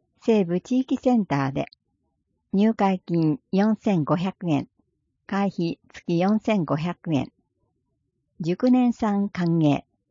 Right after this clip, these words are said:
楽しい音楽でフラダンス。詳しくは山田。電話四七四の八三五六へ。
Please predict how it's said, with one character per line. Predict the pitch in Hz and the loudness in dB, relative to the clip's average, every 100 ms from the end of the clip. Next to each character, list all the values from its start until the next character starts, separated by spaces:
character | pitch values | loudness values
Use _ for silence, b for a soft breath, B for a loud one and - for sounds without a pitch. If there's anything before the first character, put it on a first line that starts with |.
| _ _ _ _ _ - | _ _ _ _ _ -4
楽 | 208 254 | 0 2
し | 262 285 254 | 0 -2 -2
い | - | 0
音 | 190 165 | 2 2
楽 | 151 139 | -2 -2
で | 139 143 _ _ | -2 -2 _ _
フ | 180 | 0
ラ | 180 190 | 2 2
ダ | 190 160 | 0 0
ン | 143 | -2
ス。 | - - - - _ _ _ _ _ - | -6 -10 -12 -20 _ _ _ _ _ -4
詳 | 180 170 | 0 0
し | - - | -2 -6
く | 143 | -2
は | 135 151 _ _ - | -2 -4 _ _ 0
山 | 180 190 202 180 | 2 2 2 0
田。 | 156 - _ _ _ _ _ 165 | 0 -2 _ _ _ _ _ 0
電 | 165 156 151 | 2 4 2
話 | 139 - _ _ _ _ 190 | 0 -4 _ _ _ _ 0
四 | 226 254 247 | 4 4 4
七 | 240 196 170 - - | 2 2 0 -4 -2
四 | 175 170 147 143 | 2 2 2 2
の | 151 - _ _ - | 0 -2 _ _ -6
八 | 180 - 254 | -4 -2 -2
三 | 254 247 214 165 175 | 0 0 2 2 0
五 | - 190 202 | 0 2 2
六 | 196 196 - 139 135 | 2 -2 0 -2 -2
へ。 | - | -6